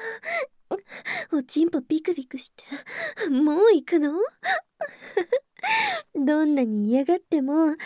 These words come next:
体は正直だね。サキュバスに無理やり逆レイプされてるのに、もう出そうなんだ。ほんと、かわ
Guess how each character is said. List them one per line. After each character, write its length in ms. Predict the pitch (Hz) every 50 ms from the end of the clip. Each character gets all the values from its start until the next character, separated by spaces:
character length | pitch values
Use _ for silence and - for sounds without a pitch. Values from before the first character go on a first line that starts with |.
| - - - - _
体 400 | - 311 277 294 320 294 339 311
は 120 | 302 339 370
正 240 | - - - 381
直 380 | 311 339 349 - 427 - 440 403
だ 140 | - 294 277
ね。 240 | 294 294 294 339 403 453 508 539 - - - - 466 _ _ - - 403 _ _ _ _ _ _ - 427 466 - _ - - - 622 698 659 571 - - - - - - - - 659 659 622 480 403 - -
サ 160 | - 285 262
キ 140 | - 277 285
ュ 20 |
バ 100 | 208 202
ス 220 | 190 - - - _ _
に 300 | 226 226 254 277 269 254 - 480 554 587 571 - 440
無 120 | 302 269
理 140 | 254 294 302
や 80 | 320 311
り 140 | 330 320
逆 340 | 320 302 285 262 254 - 311
レ 140 | 311 359 403
イ 40 | 403
プ 140 | 427 381 -
さ 160 | - 320 277
れ 140 | 254 302 302
て 120 | 339 339
る 140 | 339 349 359
の 120 | 359 320
に、 520 | 302 294 302 330 330 339 349 339 359 330 330 508 622 587 554 - 466 - 320 294 320 - 403 _ _ - - 807 906 880 855 831 784 698 -
も 240 | 330 320 320 339 392 466 480 466
う 20 | 359
出 120 | 370 349 320
そ 240 | - 392 392 403
う 20 | 415
な 200 | 392 403 392 381
ん 140 | 359 349 330
だ。 80 | 339
ほ 60 | 330
ん 120 | 330 320 320
と、 80 | 320
か 140 | 330 - 554 622 640 640 587 554 466 466 480 523 571 - _ _ _ _ _ - 762 855 762 - - _ _ _ - 807 640 466 - _ _ _ _ _ - 640 - - 466 494 415 - 571 587 _ _ _ _ _ _ _ _ - - 855 988 1017 988 932 880 - - - 453 466 523 587 - _ - - 622
わ 420 | - - 831 831 - - - 508